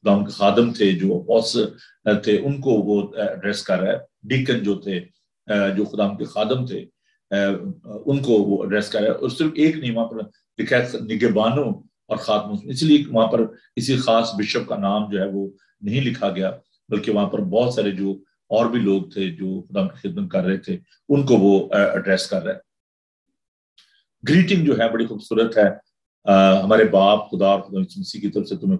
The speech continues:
फजल और इत्मीनान हासिल होता है।" तो जैसे, अ, हम देखते हैं कि ये पौलुस रसूल का एक, अ, तरीका था लिखने का खत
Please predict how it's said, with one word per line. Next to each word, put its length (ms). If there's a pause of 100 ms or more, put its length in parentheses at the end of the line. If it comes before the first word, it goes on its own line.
फजल 180
और 80
इत्मीनान 640 (200)
हासिल 240
होता 300
है।" 80 (500)
तो 340
जैसे, 480 (300)
अ, 80
हम 380
देखते 240
हैं 100
कि 80
ये 100
पौलुस 300
रसूल 240
का 160
एक, 180 (500)
अ, 240 (360)
तरीका 320
था 140
लिखने 340
का 140
खत 240